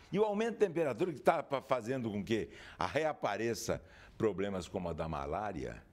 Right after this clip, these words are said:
a, torna o, o, o, o, o vírus da, tipo dois da dengue mais agressivo e mais resistente. Então, nós não podemos dar respostas antigas pra problemas novos.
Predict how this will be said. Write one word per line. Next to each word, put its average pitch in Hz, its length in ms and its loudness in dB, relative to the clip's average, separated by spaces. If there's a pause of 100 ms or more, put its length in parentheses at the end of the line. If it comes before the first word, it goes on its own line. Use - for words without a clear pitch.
(1120)
a, 165 240 -4
torna 196 500 2
o, - 100 0
o, 147 520 2
o, 110 1040 0
o, - 20 -2
o 85 40 -2
vírus 120 680 -2 (180)
da, 104 140 4
tipo 170 420 -2
dois 90 320 0
da 87 100 0
dengue 110 400 -2 (340)
mais 165 360 2
agressivo 185 880 0 (300)
e 170 80 -2
mais 143 340 -2
resistente. 120 920 -6 (380)
Então, 247 320 2
nós 247 240 0
não 226 180 0
podemos 120 600 0
dar 117 180 4
respostas 95 800 -2
antigas 135 680 0 (320)
pra 123 160 -2
problemas 113 600 -2
novos. 85 680 -6